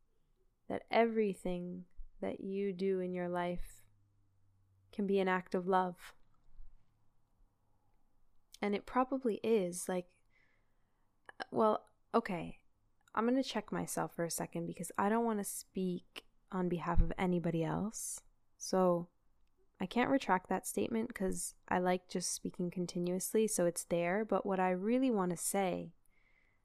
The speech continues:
behind that is I'm working on seeing everything that I do as a possible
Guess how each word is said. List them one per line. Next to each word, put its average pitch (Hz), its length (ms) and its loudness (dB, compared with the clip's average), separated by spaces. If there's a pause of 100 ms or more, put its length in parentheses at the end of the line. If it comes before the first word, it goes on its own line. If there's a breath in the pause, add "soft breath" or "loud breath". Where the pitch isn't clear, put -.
(180)
behind 214 540 0
that - 300 -4 (600)
is 180 480 0 (1500)
I'm 233 220 4
working 196 320 -2
on 180 180 -2
seeing 180 380 -2
everything 196 520 4
that 180 140 -2
I 175 120 -2
do 170 280 -2
as 175 200 -2
a 180 60 -8
possible 185 540 -4